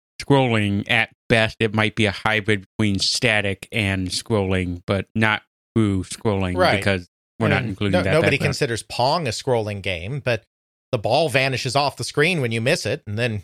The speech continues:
Speaker 2: reappears somewhere on the other side of the screen again, but nobody considers that the ball s-, scrolling. It's just that it's left the screen here and then it's told to redraw it in the starting position again to start the next volley.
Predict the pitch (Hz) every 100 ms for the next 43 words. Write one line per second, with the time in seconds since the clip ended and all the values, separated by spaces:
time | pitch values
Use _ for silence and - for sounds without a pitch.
0 | - 123 123 - 151 156 127 - 131 117
1 | 120 110 123 113 139 120 98 - 135 165
2 | 101 92 98 110 101 _ _ _ _ _
3 | 117 113 107 113 - 147 120 98 117 123
4 | _ - 113 113 135 117 104 - - -
5 | 135 170 151 67 110 - _ _ - 123
6 | - 139 - 135 135 _ 151 113 - -
7 | _ - 131 156 - 143 - 156 127 123
8 | 175 147 135 127 120 123 117 110 - -
9 | - _ - 147 127 120 127 117 131 139
10 | 113 113 _ 151 113 - 180 196 127 117
11 | 123 110 117 101 104 107 104 135 113 110
12 | 101 - 127 156 104 78